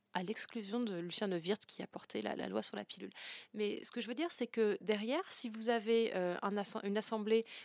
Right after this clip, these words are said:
ou un, un parlement qui est très masculin, on voit bien qu'ils n'ont pas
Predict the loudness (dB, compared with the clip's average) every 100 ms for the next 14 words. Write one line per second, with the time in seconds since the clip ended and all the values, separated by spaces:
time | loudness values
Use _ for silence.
0 | -6 -2 4 4 4 0 2 6 8 10
1 | 8 6 -2 -16 -10 -8 -6 0 2 2
2 | _ _ _ _ -4 2 2 2 -2 0
3 | 0 0 0 -8 -16 -2 4 4 6 2
4 | 2 0 0 -2 _ 2 2